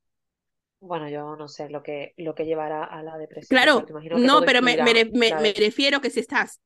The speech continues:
Speaker 2: con la comida correcta, con la tranquilidad correcta, con la, con la gente que tiene que
Speaker 1: El
Speaker 2: estar a tu
Speaker 1: apoyo
Speaker 2: alrededor,
Speaker 1: correcto.
Speaker 2: está el ap-, el apoyo ahí idóneo en, en ese momento, y que no te falte de nada, y que se te enseñe cada cosa que
Speaker 1: Te
Speaker 2: tú
Speaker 1: hace
Speaker 2: tienes que
Speaker 1: consciente de
Speaker 2: saber,
Speaker 1: cada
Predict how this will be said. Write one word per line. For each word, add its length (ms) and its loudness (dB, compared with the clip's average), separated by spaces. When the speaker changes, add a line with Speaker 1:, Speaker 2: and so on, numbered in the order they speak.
Speaker 2:
con 140 -4
la 80 -2
comida 300 0
correcta, 500 -8
con 60 2
la 80 4
tranquilidad 480 2
correcta, 500 -4
con 160 0
la, 360 6
con 140 2
la 100 2
gente 680 0
que 100 -4
tiene 220 0
que 80 -2
Speaker 1:
El 80 -2
Speaker 2:
estar 80 4
a 40 0
tu 60 0
Speaker 1:
apoyo 40 2
Speaker 2:
alrededor, 340 2
Speaker 1:
correcto. 20 -6
Speaker 2:
está 380 2
el 280 2
ap-, 200 0
el 100 2
apoyo 400 0
ahí 460 -2
idóneo 420 -2
en, 120 -2
en 120 0
ese 200 -2
momento, 540 -6
y 100 -6
que 120 2
no 140 0
te 100 2
falte 260 0
de 120 2
nada, 340 -2
y 60 -6
que 100 0
se 120 0
te 100 2
enseñe 320 2
cada 240 -4
cosa 440 -6
que 100 -2
Speaker 1:
Te 20 -2
Speaker 2:
tú 140 -2
Speaker 1:
hace 20 0
Speaker 2:
tienes 260 2
que 80 0
Speaker 1:
consciente 120 0
de 140 4
Speaker 2:
saber, 20 4
Speaker 1:
cada 340 0